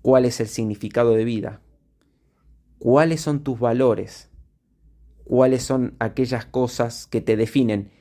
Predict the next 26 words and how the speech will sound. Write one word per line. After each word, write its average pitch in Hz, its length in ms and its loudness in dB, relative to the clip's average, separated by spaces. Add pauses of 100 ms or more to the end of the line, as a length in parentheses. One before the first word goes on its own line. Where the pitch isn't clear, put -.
(300)
Y 147 120 0
no 175 160 -2
quiero 180 220 2
que 147 120 0
me 120 100 2
respondas 120 640 0
rápidamente, 120 1200 0 (240)
bueno, 143 420 4
verdad, 120 400 2
justicia, 127 840 0
familia, 117 720 0
honestidad, 113 720 0 (420)
que 123 140 -2
son 143 260 2
como 123 300 0
cosas 131 320 -2
románticas 120 800 0
y 113 80 -6
son 117 280 -2
listas 120 720 -4 (400)
de 117 140 2
valores 123 480 4
que 110 240 -2
obviamente 127 720 2
que 107 180 -4
todos 127 720 0